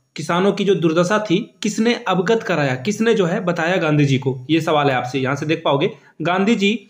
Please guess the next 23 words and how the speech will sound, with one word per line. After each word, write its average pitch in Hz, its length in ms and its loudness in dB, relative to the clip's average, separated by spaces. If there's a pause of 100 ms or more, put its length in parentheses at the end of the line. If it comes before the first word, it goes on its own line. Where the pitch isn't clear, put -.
(300)
को 220 80 4
नील 220 300 4
की 233 160 0
खेती 196 380 -2
करने 196 280 -2
वाले 185 220 0
किसानों 185 380 -4
की 185 120 -2
दुर्दशा 160 400 -2
के 185 140 -2
बारे 160 200 -2
में 196 140 -4
किसने 196 420 -2
अवगत 165 460 0
कराया, 135 400 0 (240)
उस 196 140 0
व्यक्ति 190 260 2
का 185 120 0
नाम 160 200 -2
बताना 160 280 -2
है। 170 60 0
तो 185 100 2
देखिए 170 320 -2